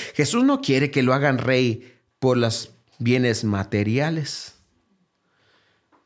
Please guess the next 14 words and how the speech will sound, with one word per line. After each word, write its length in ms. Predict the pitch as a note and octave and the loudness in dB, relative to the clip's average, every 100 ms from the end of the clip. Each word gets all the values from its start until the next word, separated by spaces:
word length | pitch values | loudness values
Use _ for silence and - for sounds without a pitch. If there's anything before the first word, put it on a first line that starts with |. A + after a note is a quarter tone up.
| _ | _
Jesús 380 | - A#2 F#3+ G3 | -6 -2 0 2
no 180 | G3 A2+ | 0 0
vino 400 | B2 A3+ C4 G#2+ | 0 2 0 0
a 60 | |
ser 180 | - A#2 | 0 0
ese 160 | A2+ A2+ | 0 -4
tipo 400 | - A2+ A2+ A2 | -4 -2 -2 0
de 140 | G#2+ | 0
rey. 480 | G#2 C3 C#3+ A#2 _ _ _ _ _ _ _ _ _ _ - | -2 -2 -4 -8 _ _ _ _ _ _ _ _ _ _ -8
Ese 200 | A#2 D3+ | 0 0
es 160 | B2+ | 2
un 140 | C#3 B2+ | 0 0
rey 680 | A2+ A#2+ B2 A#2 A2+ - _ | 0 2 2 0 -2 -12 _
chafa. 580 | - B2 A#2 - - | -4 -2 -2 -6 -8